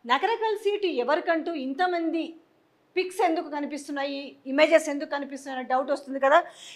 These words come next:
ఇందులో మీకు తెలిసిన వ్యక్తులు almost అందరు తెలిసిన వ్యక్తే, రేవంత్ రెడ్డి,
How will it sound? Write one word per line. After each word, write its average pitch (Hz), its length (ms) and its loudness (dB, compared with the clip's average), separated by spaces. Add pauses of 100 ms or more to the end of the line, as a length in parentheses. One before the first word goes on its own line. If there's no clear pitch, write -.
(140)
ఇందులో 370 280 12
మీకు 339 160 6
తెలిసిన 320 300 10
వ్యక్తులు 330 260 10 (140)
almost 339 420 12
అందరు 320 260 12
తెలిసిన 302 300 6
వ్యక్తే, 285 240 10 (1300)
రేవంత్ 294 320 12
రెడ్డి, 285 200 8